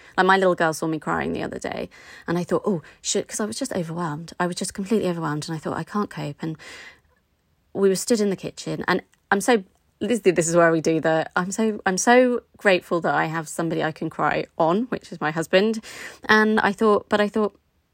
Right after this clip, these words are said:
"I should, I should stop crying now. I don't want her to see. I don't want her to worry," because these are worrying times.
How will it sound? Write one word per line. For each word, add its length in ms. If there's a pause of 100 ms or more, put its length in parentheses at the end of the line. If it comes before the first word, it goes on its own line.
(540)
"I 80
should, 260
I 60
should 280
stop 260
crying 300
now. 120
I 40
don't 140
want 140
her 100
to 140
see. 160
I 40
don't 140
want 140
her 80
to 100
worry," 440
because 260
these 160
are 120
worrying 380
times. 340